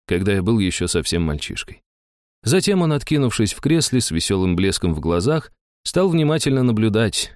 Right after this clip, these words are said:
смогу ли я осознать всю значимость его слов.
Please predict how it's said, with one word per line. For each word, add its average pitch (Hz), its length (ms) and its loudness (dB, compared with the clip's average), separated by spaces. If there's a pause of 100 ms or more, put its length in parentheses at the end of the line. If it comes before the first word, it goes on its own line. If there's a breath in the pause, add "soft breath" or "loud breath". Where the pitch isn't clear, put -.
смогу 113 500 0
ли 165 120 0
я 117 200 2
осознать 98 680 0
всю 82 200 -2
значимость - 640 -4
его 58 180 -8
слов. - 400 -12